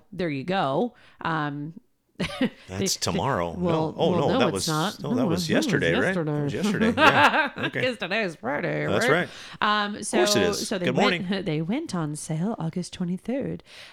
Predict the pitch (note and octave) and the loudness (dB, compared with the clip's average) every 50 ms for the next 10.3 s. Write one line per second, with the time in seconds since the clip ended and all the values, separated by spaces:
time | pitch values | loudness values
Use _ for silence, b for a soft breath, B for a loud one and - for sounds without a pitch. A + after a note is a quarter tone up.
0 | B - G3+ G3 F#3+ F#3+ F#3 F#3 F#3+ F#3+ - - - G#3 G3+ G3 F#3+ F#3+ F#3 F#3 | B -4 -2 -2 0 -2 -2 -4 -6 -8 -8 -8 -6 -4 -2 -2 -4 -4 -4 -4
1 | F#3 F3 G#3+ G#3+ G#3+ G#3+ A3 G#3+ - - - - - G#3+ G#3 G3 F#3+ F#3+ F#3+ F#3+ | -4 -2 -2 0 0 -2 -2 -6 -10 -16 -10 -6 -4 -4 -2 -2 -2 -2 0 0
2 | F#3+ F#3+ F#3 F#3 F#3 F#3+ F#3 F3+ F3 - - - - - - - D4+ D4+ D#4 D#4 | 0 0 0 0 -2 -2 -4 -6 -8 -10 -12 -14 -16 -10 -6 -4 -2 0 0 0
3 | D4 A#3 D4 A3+ G3 A#3+ A3 A3 A3+ F#3+ - - - - F#3 F3 F3+ F3 - - | -2 -2 -4 -4 -2 -2 -2 -4 -4 -8 -8 -6 -2 -2 0 -2 -2 -2 -4 -4
4 | G3 G3+ G#3+ A3 - - B3+ A3+ A#3 A3 - G3+ F#3 F#3 F3 - - F#3+ G#3 G#3+ | -4 -4 -4 -8 -8 -6 -6 -6 -6 -4 -4 -4 -4 -4 -6 -8 -6 -6 -4 -4
5 | G3+ G3 - - G#3+ G3+ G3 G3 F#3 - - A#3+ A#3+ - - - - A3 - F#3 | -4 -6 -8 -8 -6 -6 -6 -6 -6 -4 -4 -4 -4 -4 -8 -10 -10 -6 -6 -6
6 | E3+ E3+ F3+ E3+ D#3+ D#3+ D3 D3+ - - _ - - - D#4+ E4 C4+ G3 D#3+ - | -6 -6 -8 -6 -6 -6 -6 -6 -8 -12 _ -16 -8 -4 -2 -2 -2 -2 -4 -8
7 | - - B B B B B B B - G3+ F3+ - - - F#3 F3 F#3 F3 F#3 | -12 -16 B B B B B B B -6 -6 -6 -6 -6 -6 -6 -6 -6 -6 -6
8 | F#3 D#3+ D#3+ - F#3+ E3+ D#3+ D3+ D3+ - - D3+ D3 - - D3 - E3+ E3+ C#3 | -8 -8 -8 -8 -8 -6 -6 -6 -8 -8 -10 -10 -10 -10 -8 0 4 4 4 4
9 | A2 - A3+ G#3+ G3+ - - F3 D#3 - F3+ C#3+ - G3+ G3+ G3+ G3+ F#3+ G3 F3+ | 4 2 0 0 2 2 2 4 4 2 2 2 2 0 2 2 0 0 0 0
10 | F3 F#3 G#3 B3+ C#4 | 0 -2 -2 -4 -6